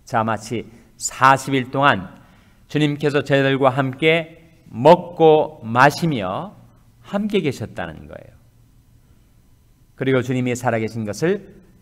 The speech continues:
확실한 많은 증거로 나타내 주시고 확증해 주셨다는 것입니다. 주님은 제자들이 마음속에 부활 신앙을 넣어 주-, 주려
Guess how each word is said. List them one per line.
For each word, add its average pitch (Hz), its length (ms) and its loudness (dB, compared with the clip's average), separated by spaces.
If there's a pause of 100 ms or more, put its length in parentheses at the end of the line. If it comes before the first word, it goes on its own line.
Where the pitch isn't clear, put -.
확실한 131 640 -2
많은 139 540 2
증거로 123 920 -4 (300)
나타내 127 600 0
주시고 120 800 -6 (300)
확증해 123 800 -8 (920)
주셨다는 90 580 -10
것입니다. - 480 -20 (2000)
주님은 113 280 -4
제자들이 120 380 2
마음속에 131 840 0 (360)
부활 143 340 6
신앙을 127 800 -2 (240)
넣어 98 400 -6
주-, 90 240 -18
주려 90 440 -14